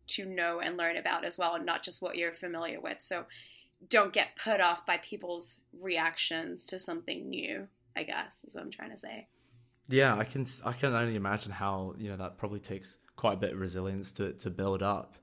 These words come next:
Speaker 2: you know. Um, and, and I'd asked you about trends before, and this is kind of the, a place that I wanted to get to and ask you this question, since I thought you had a pretty good insight to this. But I,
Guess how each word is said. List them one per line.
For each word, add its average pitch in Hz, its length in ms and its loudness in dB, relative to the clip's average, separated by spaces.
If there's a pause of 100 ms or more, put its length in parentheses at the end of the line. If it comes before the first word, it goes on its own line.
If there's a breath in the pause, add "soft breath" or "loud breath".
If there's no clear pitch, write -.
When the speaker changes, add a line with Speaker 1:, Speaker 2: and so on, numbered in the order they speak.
(360 soft breath)
Speaker 2:
you 104 100 0
know. 92 460 0
Um, 95 600 2
and, 123 200 6
and 123 100 10
I'd 123 140 12
asked 135 220 10
you 127 60 8
about 107 160 10
trends 107 280 4
before, 101 340 4
and 98 80 4
this 95 160 -2
is 92 100 -6
kind 98 200 2
of 90 140 -4
the, 87 100 0 (100)
a 92 60 -2
place 101 260 0
that 95 100 2
I 95 40 6
wanted 95 220 0
to 95 60 -4
get 104 160 4
to 107 100 0
and 98 80 4
ask 95 200 0
you 113 120 2
this 101 140 0
question, 92 360 -4
since 90 240 -8
I 95 60 -2
thought 92 280 0 (400 loud breath)
you 123 80 12
had 120 80 10
a - 40 4
pretty 120 140 10
good 107 140 8
insight 113 480 8
to 101 120 0
this. 92 240 0
But - 260 2
I, 120 140 8